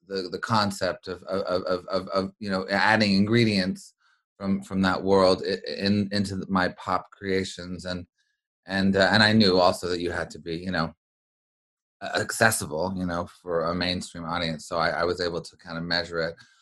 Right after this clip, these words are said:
Um, but I will say that, that having actually in the meantime gone off and written a couple of operas and, and really, you know, gotten my feet wet in that world, um, that it's,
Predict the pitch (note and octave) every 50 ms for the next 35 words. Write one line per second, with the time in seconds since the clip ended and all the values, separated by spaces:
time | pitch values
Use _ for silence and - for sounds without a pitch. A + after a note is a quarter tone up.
0 | _ _ _ _ _ F#2 G2 G2+ G#2 G2+ G2 B2 C3+ C#3 D3 E3 E3 G3 A3+ A#3
1 | A3 - C#3 A#2+ A2 G2 G#2 G2+ F#2+ - - _ _ _ _ _ - G#2 G2+ G#2
2 | G2+ F#2+ G2 G2 F#2+ F#2+ F#2+ F#2+ - - F#2 G2 F#2+ F#2 F#2+ F#2+ F#2+ F#2+ G2 F#2+
3 | G2 G2 G2 G2 F#2+ F2+ F2+ F2+ F2 F#2+ F#2 F2+ F#2 F2+ F2+ F2 F2 F2+ F2 -
4 | - - E2+ E2 D#2+ D#2 _ _ _ _ _ _ _ _ - A2+ A2+ A2+ G#2 F#2+
5 | F2+ - F#2+ F#2+ F2 F2+ F#2 F2+ - - F2+ F2+ F2 - F2 F2+ F2 F2 F2+ F2+
6 | E2+ F2+ F#2+ - F2 F2 F2 F2+ F2 F2 F2 E2+ - - _ _ _ _ _ G#2
7 | F#2+ F2+ F2 E2+ F2 F2+ - _ _ _ _ _ _ - F#2 G2 F#2+ F#2 F#2 F2
8 | F2 E2+ E2+ _ _ _ _ _ _ _ _ _ _ _ _ - A2+ G2+ - F#2
9 | F#2+ E2+ - F2 F#2 F2 D#2+ C2+ F#2+ G2 G2+ G2 F#2+ F2+ F2 E2 - - - F#2
10 | F#2 F#2 F#2 F2+ F#2 F2+ F2 F2 F#2+ F#2+ F#2 F#2+ F#2+ F#2 - - - - - -
11 | -